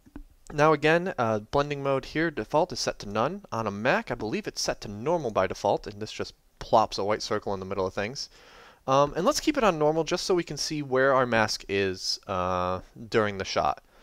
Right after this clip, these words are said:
Um, it looks like we're gonna want it centered, maybe offset to the left just a little bit. So why don't we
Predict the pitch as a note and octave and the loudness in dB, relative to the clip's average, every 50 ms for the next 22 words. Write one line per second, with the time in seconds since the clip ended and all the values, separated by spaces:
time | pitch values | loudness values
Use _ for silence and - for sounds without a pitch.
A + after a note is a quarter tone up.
0 | - - - _ _ _ _ - G#2 G#2 G2+ G2 G2 G2 F#2+ F#2+ G2 G2+ G#2+ - | -20 -20 -20 _ _ _ _ -4 0 2 4 4 4 2 0 -2 -6 -12 -14 -18
1 | _ _ _ _ D#3+ E3 E3+ E3 F#3 F#3+ G3 - G#3+ F3 - D#3+ E3+ D#3 C#3 C3+ | _ _ _ _ -4 -2 -2 2 2 2 2 2 0 -4 -4 -2 -2 0 0 0
2 | C3+ C#3 D#3 E3 E3 - C#3+ - - - E3 D#3+ - E3+ E3 D#3+ D#3 - - _ | 2 2 2 2 2 0 -4 -2 0 0 0 0 0 -2 -2 -2 -4 -8 -14 _
3 | _ _ _ _ _ - D3+ D#3 F3 G3 G3+ G3 F#3 F3+ D#3+ C#3+ C#3 C#3+ - - | _ _ _ _ _ -14 -4 0 4 6 6 6 6 4 4 4 4 4 2 2
4 | C#3+ B2 - C3 B2 A#2 A2 G#2+ G#2 - - - G2+ - - G2+ F#2 F#2 F2+ F#2 | 0 0 0 2 2 4 6 6 4 4 2 -4 -4 -2 -2 0 2 2 0 0
5 | F2+ F#2+ F#2+ - - - - A2+ B2 D3+ D3+ C#3+ B2+ B2 A#2 A2 G#2+ G2+ | 0 0 0 0 0 -2 -4 -2 -2 -2 -2 -2 -4 -4 -6 -6 -8 -8